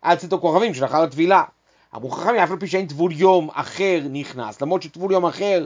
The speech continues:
לא נכנס מטומאת קרי להר הבית, זה נכנס לצורך מתן בעונות, כדי להשלים את טהרתו מטומאת מצורע. אם לא ישלים את הטהרה שלו ביום, לא יוכל לאכול, לאכול קורבן פסח בלילה, כי יהיה עדיין מחוסר כיפורים שאסור באכילת קודשים.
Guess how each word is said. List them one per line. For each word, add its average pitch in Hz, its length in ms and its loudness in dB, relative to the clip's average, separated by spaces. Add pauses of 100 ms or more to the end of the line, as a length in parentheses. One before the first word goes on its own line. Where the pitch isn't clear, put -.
(480)
לא 185 120 6
נכנס 202 380 2
מטומאת 175 380 0
קרי 156 500 0 (360)
להר 156 300 2
הבית, 117 420 -2
זה 135 220 2
נכנס 233 680 -4 (300)
לצורך 175 320 2
מתן 185 360 4
בעונות, 151 520 -2 (400)
כדי 165 200 2
להשלים 202 400 2
את 214 100 -4
טהרתו 175 500 4
מטומאת 190 380 -2
מצורע. 208 460 0 (540)
אם 196 120 -4
לא 220 140 8
ישלים 196 200 -2
את 170 40 -2
הטהרה 180 340 4
שלו 180 200 0
ביום, 143 460 0 (840)
לא 156 60 6
יוכל 202 260 4
לאכול, 202 300 2
לאכול 175 320 0
קורבן 214 260 0
פסח 226 200 -2
בלילה, 233 400 2 (720)
כי - 120 -12
יהיה 139 200 4
עדיין 165 260 2
מחוסר 165 440 0
כיפורים 185 380 -6
שאסור 175 280 -4
באכילת 165 320 0
קודשים. 147 420 0